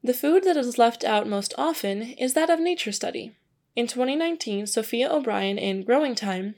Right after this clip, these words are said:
Thoughts on Charlotte Mason and Teaching a More Natural Science, said, "To first observe the natural world, then to delight in it,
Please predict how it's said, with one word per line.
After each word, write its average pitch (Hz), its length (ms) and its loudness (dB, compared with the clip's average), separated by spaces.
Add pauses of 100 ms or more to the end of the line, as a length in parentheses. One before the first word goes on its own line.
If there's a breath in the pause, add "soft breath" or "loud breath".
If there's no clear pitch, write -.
(180)
Thoughts 226 320 0
on 254 140 0
Charlotte 262 300 0
Mason 202 380 0
and 190 160 -4
Teaching 202 300 -6
a 220 60 -2
More 202 180 0
Natural 196 400 0
Science, 190 580 -6
said, 202 360 -8 (720 loud breath)
"To 294 100 4
first 339 320 4
observe 254 560 4
the 392 80 4
natural 302 420 2
world, 196 440 0 (340)
then 240 200 8
to 233 120 -4
delight 214 340 4
in 220 120 -2
it, 180 160 -6